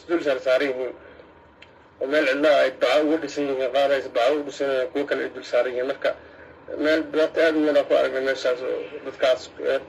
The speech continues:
dagaalka ahliga ay ka dhacay la saaran ku soo barakacay, oo meesha ku rafaadsan, aad ugu tabaalaysan. Weliba oo ciyaal yar yara iyo haween iyo Dad waayeela iskugu jira aad ugu badan yihiin. Marka, dhibkaasaan soo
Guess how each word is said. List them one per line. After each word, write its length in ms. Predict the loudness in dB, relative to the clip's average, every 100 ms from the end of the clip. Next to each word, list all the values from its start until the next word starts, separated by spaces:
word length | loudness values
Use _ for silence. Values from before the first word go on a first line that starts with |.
| -2
dagaalka 400 | 0 0 2 2 2 2
ahliga 240 | 0 2 2
ay 100 | 2
ka 100 | 0
dhacay 260 | 2 2
la 80 | 2
saaran 280 | 0 0 0
ku 100 | -4
soo 180 | -6 -4
barakacay, 400 | -2 0 2 2
oo 60 | 0
meesha 300 | -2 -2 -4
ku 120 | -6
rafaadsan, 440 | -2 -2 -2 -6 -2
aad 160 | 0 0
ugu 140 | -4
tabaalaysan. 520 | -4 -2 -2 -4 -8 -10 -10 -16 -20 -20 -20 -20 -14
Weliba 240 | -6 -4
oo 220 | 0 0 0
ciyaal 360 | 2 4 4
yar 140 | 2 0
yara 240 | 0 0
iyo 240 | -2 -6 -8 -10 -18 -4
haween 400 | 2 2 4 2 0 -4
iyo 180 | -10 -10 -14 -18 -20 -20 -6
Dad 100 | -4 0
waayeela 400 | 0 0 0 0 -4
iskugu 260 | -8 -14 -8
jira 140 | -2 0 2
aad 100 | 0
ugu 120 | -2 -6
badan 140 | -6 -6
yihiin. 180 | -10 -16 -20 -20 -20 -20 -8 -6
Marka, 280 | -4 4 4 4
dhibkaasaan 440 | 0 0 2 0
soo 160 | 0 0